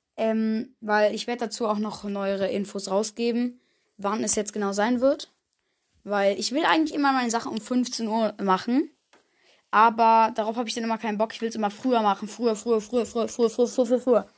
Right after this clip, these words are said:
Früher machen. Ich werde dazu auch eine Folge aufnehmen, falls sich irgendjemand als Podcast anmeldet oder sowas. Sonst würde ich sie alleine aufnehmen.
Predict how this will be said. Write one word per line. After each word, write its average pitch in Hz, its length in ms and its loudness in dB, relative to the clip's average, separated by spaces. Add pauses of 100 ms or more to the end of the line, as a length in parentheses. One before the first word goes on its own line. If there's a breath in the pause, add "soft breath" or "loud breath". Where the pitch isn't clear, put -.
(320 soft breath)
Früher 262 180 -4
machen. 240 320 -4 (360 loud breath)
Ich 214 80 -6
werde 285 160 2
dazu 285 120 4
auch 247 60 2
eine 247 120 -2
Folge 233 260 0
aufnehmen, 220 320 -2
falls 214 280 0
sich - 120 -6
irgendjemand 208 580 -4 (300)
als 190 220 -4
Podcast 233 500 -2
anmeldet 233 500 0
oder 226 160 -2
sowas. 226 280 -8
Sonst 202 160 -8
würde 208 160 -2
ich 202 80 -4
sie 208 100 0
alleine 190 380 0
aufnehmen. 208 560 -6